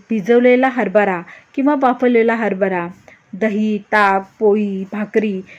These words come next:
किंवा भाताबरोबर खाल्ल्यास चांगला परिणाम होतो. त्यात थोडा चाट मसाला टाकला म्हणजे प्रसाद देखील अगदी चविष्ट होतो, त्यामुळं प्रसाद देखील सर्व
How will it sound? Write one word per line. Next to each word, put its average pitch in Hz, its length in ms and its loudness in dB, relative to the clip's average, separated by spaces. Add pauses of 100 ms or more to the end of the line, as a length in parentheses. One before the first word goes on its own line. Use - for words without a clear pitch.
(160)
किंवा 262 180 2
भाताबरोबर 220 760 0
खाल्ल्यास 220 400 0 (440)
चांगला 233 320 2
परिणाम 220 440 2
होतो. 175 300 -8 (960)
त्यात 285 180 4 (220)
थोडा 269 220 6
चाट 247 360 2
मसाला 254 360 0
टाकला 220 460 -2 (300)
म्हणजे 226 380 2 (300)
प्रसाद 233 340 2
देखील 254 340 2
अगदी 226 460 -2 (340)
चविष्ट 254 360 4
होतो, 208 400 2 (360)
त्यामुळं 240 260 2
प्रसाद 240 420 0
देखील 247 360 0
सर्व 240 480 0